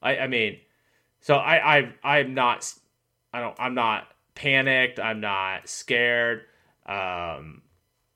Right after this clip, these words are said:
I, I mean, I think we still have a, probably over a fifty percent chance we get two wins. So I, I, I think we're still,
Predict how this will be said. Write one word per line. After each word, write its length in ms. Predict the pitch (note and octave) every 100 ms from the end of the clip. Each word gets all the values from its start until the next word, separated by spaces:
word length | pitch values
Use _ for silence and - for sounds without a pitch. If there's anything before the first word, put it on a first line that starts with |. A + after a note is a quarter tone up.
| _ _ _ _ A2
I, 60 |
I 180 | A2 G#2+
mean, 160 | G#2 G#2+
I 80 |
think 220 | G#2 A2+ G#2
we 80 |
still 240 | G2+ A#2 G2+
have 140 | F#2
a, 0 | - _ _ _ -
probably 720 | D3 D3 C3+ B2+ A#2+ A2+ - _ _ _ _
over 340 | E3 F3+ D3+ E3
a 100 | E3
fifty 280 | D#3 D3+ C3+
percent 340 | C3+ C#3+ A#2+
chance 260 | C#3 C3 B2
we 100 | A2+
get 280 | A#2 -
two 220 | - C#3 B2+
wins. 580 | B2+ B2+ B2 B2+ B2 _ _ _ _ _ _
So 180 | - C3
I, 140 | D3+
I, 340 | C#3 E3 D3 E3
I 20 |
think 220 | E3 C3+
we're 120 | C3+
still, 540 | C3 - A#2 A2 G2+